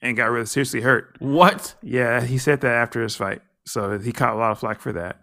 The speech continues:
Speaker 2: So he's f-, leaning into being the heel.
Speaker 1: All the way.
Speaker 2: So he's a Trump supporting,
Speaker 1: maga,
Speaker 2: shit
Speaker 1: maga hat,
Speaker 2: talking
Speaker 1: like, literally a maga hat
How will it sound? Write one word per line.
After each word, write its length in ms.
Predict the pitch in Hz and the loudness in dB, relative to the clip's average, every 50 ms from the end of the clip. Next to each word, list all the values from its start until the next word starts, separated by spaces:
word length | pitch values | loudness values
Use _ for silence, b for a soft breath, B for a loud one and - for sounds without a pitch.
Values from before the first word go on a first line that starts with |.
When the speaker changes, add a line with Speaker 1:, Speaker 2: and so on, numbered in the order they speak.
| _ - | _ -2
Speaker 2:
So 140 | - 117 113 | 2 2 4
he's 260 | 123 165 196 156 - | 4 4 2 0 -2
f-, 180 | - - - - - | -4 -10 -18 -16 -10
leaning 440 | - 95 104 117 127 131 120 107 101 | -6 -2 0 2 2 2 2 2 0
into 280 | 98 92 85 - - | 0 -2 -4 -6 -8
being 380 | 69 - 87 80 78 78 76 73 | -6 -4 -4 -4 -4 -6 -8 -8
the 100 | - - | -8 -6
heel. 220 | - - - 113 | -4 -2 -2 0
Speaker 1:
All 400 | 117 120 120 120 120 113 - - - - 131 - | 2 2 2 2 0 -2 -4 -8 -18 -20 -16 -12
the 460 | 101 98 98 107 107 104 104 104 110 - - _ _ - | -8 -6 -4 -4 -2 -2 -2 -2 -4 -6 -10 _ _ -20
way. 1040 | - - - - - 85 90 95 95 95 95 87 85 82 80 - - - - - _ _ - | -18 -16 -14 -12 -10 -8 -6 -6 -6 -4 -6 -6 -8 -10 -14 -16 -18 -18 -20 -20 _ _ -8
Speaker 2:
So 180 | - - 107 | -2 -2 0
he's 280 | 101 107 117 117 107 98 | 0 0 0 -2 0 0
a 320 | 104 95 92 87 87 85 - - | 0 0 0 0 -2 -2 -6 -8
Trump 340 | - - - 120 123 110 | -8 -2 0 0 0 0
supporting, 880 | - - 127 - - - 101 95 92 87 90 87 82 82 82 80 80 80 80 _ _ _ _ _ _ _ _ 302 | -2 -6 -6 -6 -4 0 0 2 2 2 0 -2 -4 -4 -6 -6 -8 -10 -14 _ _ _ _ _ _ _ _ -8
Speaker 1:
maga, 220 | 185 110 107 113 | -2 0 2 2
Speaker 2:
shit 320 | 113 123 123 120 113 113 120 | 4 6 4 4 4 4 4
Speaker 1:
maga 260 | 123 131 139 139 139 | 4 6 6 6 6
hat, 160 | 135 139 131 - | 6 6 4 6
Speaker 2:
talking 200 | 127 135 135 123 | 6 4 4 4
Speaker 1:
like, 80 | 135 | 6
literally 300 | 156 190 202 196 190 160 - | 8 8 10 10 8 6 6
a 120 | - 151 | 2 -2
maga 400 | 139 139 139 147 156 156 156 147 | 0 2 4 4 6 6 6 4
hat 280 | 151 151 139 117 - | 6 6 4 4 2